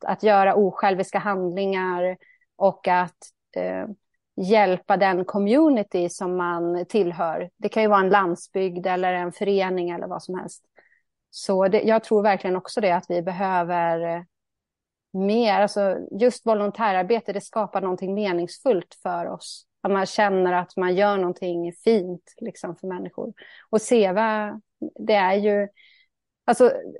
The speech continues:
Seva, jag lärde mig om SEVA när jag gick den här yogalärarutbildningen då, min första yogalärarutbildning. Och då handlade det om att... Eh,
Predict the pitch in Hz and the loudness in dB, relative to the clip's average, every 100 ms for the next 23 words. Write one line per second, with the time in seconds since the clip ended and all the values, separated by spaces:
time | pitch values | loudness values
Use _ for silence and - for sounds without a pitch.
0 | - - - 214 - 285 254 214 247 262 | -14 -14 -14 -12 -2 4 6 6 6 6
1 | 240 196 233 240 233 - 233 190 185 185 | 6 4 4 2 0 2 2 4 2 0
2 | 180 180 175 - - 185 185 208 196 180 | 0 0 0 -4 -6 -4 0 4 4 2
3 | 180 175 - 240 262 214 190 170 175 175 | 0 -2 -2 -2 0 -2 -2 -4 -6 -6
4 | 196 - 175 170 170 _ 202 185 185 175 | -8 -6 -4 -4 -6 _ 2 2 4 2
5 | 170 - 233 208 175 185 185 220 226 233 | 2 2 2 2 0 0 4 4 4 2
6 | 202 185 180 180 175 170 175 175 _ - | 0 0 -2 -2 -2 -2 -6 -8 _ -20
7 | - _ _ _ _ _ _ _ _ _ | -20 _ _ _ _ _ _ _ _ _
8 | _ - 170 170 165 | _ -10 -4 -2 -2